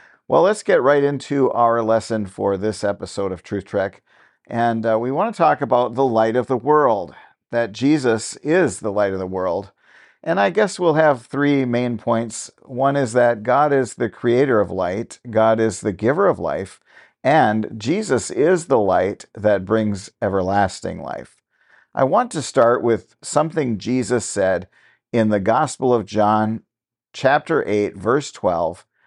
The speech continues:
It says, "Jesus spoke to them, saying, 'I am the light of the world.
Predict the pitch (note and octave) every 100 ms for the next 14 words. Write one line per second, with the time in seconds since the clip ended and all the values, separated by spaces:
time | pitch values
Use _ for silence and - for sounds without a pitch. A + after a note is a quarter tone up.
0 | _ _ - F#2 - B2 A#2 G#2 C#3 F3+
1 | G3 F#3 - - - C#3 C#3 - G#2+ F#2
2 | F2 E2+ F#2 - D#3+ E3 F#2+ G1+ - _
3 | _ _ _ _ D3 D#3+ C3+ G#2 F#2+ -
4 | G#2+ G2+ F#2+ G#2 A#2+ A#2+ A2 G2 G#2+ G#2+
5 | F2+ C#2